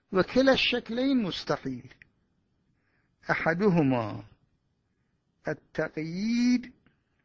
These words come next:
بترتب الواجب وانضمامه،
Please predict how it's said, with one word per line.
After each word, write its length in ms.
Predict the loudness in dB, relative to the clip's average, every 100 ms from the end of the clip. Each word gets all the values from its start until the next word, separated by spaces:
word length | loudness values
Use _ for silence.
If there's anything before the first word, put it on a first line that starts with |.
| _ _ _ 0
بترتب 840 | 0 0 0 0 0 -2 0 2
الواجب 760 | 2 4 6 8 6 4 0
وانضمامه، 960 | -2 -2 -2 -2 0 2 2 0 -2